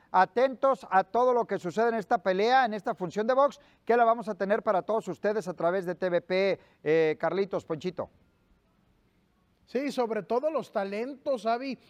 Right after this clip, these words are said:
Speaker 2: que han participado y que van a participar en las funciones, e-, es algo que, que Box T V P ya está impuesto, los mejores peleadores a través de T V P.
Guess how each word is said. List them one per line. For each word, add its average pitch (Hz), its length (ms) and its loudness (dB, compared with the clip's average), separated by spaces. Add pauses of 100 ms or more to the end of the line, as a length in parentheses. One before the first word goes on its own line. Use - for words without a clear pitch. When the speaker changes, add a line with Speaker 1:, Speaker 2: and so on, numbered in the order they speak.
(120)
Speaker 2:
que 196 100 -4
han 208 180 -4
participado 208 920 -4
y 202 140 -12
que 180 180 -8
van 247 220 -6
a 277 120 -6
participar 175 680 -6
en 262 80 -6
las 190 180 -6
funciones, 214 640 -8 (320)
e-, 185 220 -14
es 202 140 -8
algo 226 380 -4
que, 180 260 -8
que 170 340 -6 (200)
Box 220 380 -2
T 226 140 -4
V 226 120 -6
P 208 280 -4
ya 214 140 -2
está 220 180 -8
impuesto, 233 720 -4 (240)
los 165 140 -8
mejores 175 360 -6
peleadores 170 840 -4 (240)
a - 40 -20
través 147 300 -10
de 165 100 -8
T 170 140 -10
V 160 140 -8
P. - 200 -20